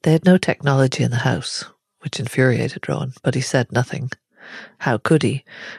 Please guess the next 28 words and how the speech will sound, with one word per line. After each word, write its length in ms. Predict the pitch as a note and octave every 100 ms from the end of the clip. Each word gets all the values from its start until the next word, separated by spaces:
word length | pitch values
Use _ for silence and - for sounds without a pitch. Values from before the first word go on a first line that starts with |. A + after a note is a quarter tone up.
| -
when 140 | C#3+
they'd 140 | C#3 C#3
all 160 | C3+
been 200 | C3+ C3
so 240 | C3+ - D3+
helpful 460 | - C3+ - B2+
and 100 | A2+
kind 340 | B2+ C#3+ C#3+ C#3
to 60 | C3
him? 240 | B2+ B2+ - - _ _ _ _ _ _ _
He'd 180 | - E3
wanted 320 | E3+ D#3+ - -
to 40 |
help, 400 | C3+ E3 - - - - - - - - - _
but 180 | D3+ - _ _ _ _ -
it 120 | E3
was 160 | E3
getting 280 | - F#3 G3
time 300 | F#3+ C#3+ C3
for 140 | C3 C3
him 240 | C#3 C3+
to 80 | -
go 180 | D3 C#3+
along 240 | C#3 B2
the 80 | B2+
coast 400 | - E3 - -
a 60 |
bit. 340 | C3 A#2+ -